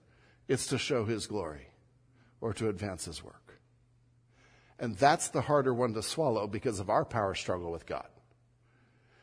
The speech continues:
Because we know best and we know how to progress his work the best, but we don't.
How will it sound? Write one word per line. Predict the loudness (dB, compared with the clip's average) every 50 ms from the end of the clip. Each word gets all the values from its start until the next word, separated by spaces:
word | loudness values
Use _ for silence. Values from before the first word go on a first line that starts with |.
| _ _ _ -6
Because | -4 0 0 0 0 2
we | 2 4 4
know | 6 6 4 4
best | 4 4 6 6 4 4 0 -4 -4 -2
and | 0 2
we | 4 4
know | 4 6 4 4
how | 6 6 6 6 6 4 0 -4 -14 -20 -12 -4 0
to | 0 2
progress | 4 2 2 2 4 4 4 4 4 2
his | -2 -2 -4 -2 2
work | 2 2 2 2
the | 0 0
best, | 2 2 2 0 0 0 2
but | 2 2 2
we | 2 0
don't. | -2 -4 -2 2 4 4 4 2 0 -4 -8 -12 -14